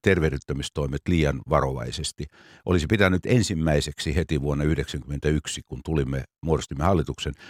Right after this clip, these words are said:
luopua kaikista niistä menojen lisäyksistä, joita edellisen vuoden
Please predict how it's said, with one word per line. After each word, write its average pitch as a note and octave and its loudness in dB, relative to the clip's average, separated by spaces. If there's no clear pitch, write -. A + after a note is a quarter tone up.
luopua A2 4
kaikista G#2+ 2
niistä D2+ 0
menojen D#2 4
lisäyksistä, D#2 0
joita C#2+ -2
edellisen D2+ 2
vuoden C2+ -2